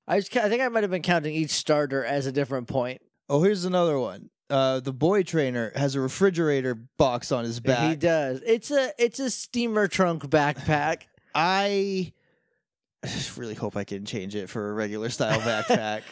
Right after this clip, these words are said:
Speaker 1: Uh, the, the girl trainer looks very cute.
Speaker 2: She does.
Speaker 1: She looks cute. I hope they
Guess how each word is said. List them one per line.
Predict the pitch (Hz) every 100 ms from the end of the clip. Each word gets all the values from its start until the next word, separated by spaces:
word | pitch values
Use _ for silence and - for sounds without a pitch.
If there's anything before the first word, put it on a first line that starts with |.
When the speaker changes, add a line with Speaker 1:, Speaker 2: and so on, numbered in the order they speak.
| - -
Speaker 1:
Uh, | 143 143
the, | 135 151 147 127 -
the | 151
girl | 156 262
trainer | 320 233 202
looks | 180 156
very | 160 156
cute. | - 226 285 160 - _ _ 143
Speaker 2:
She | 143
does. | 165 175 113 92
Speaker 1:
She | 170
looks | 147
cute. | - 240 262 - -
I | 165 160
hope | 147 165 240 - - _ _ _ _ _ _ _ _
they | -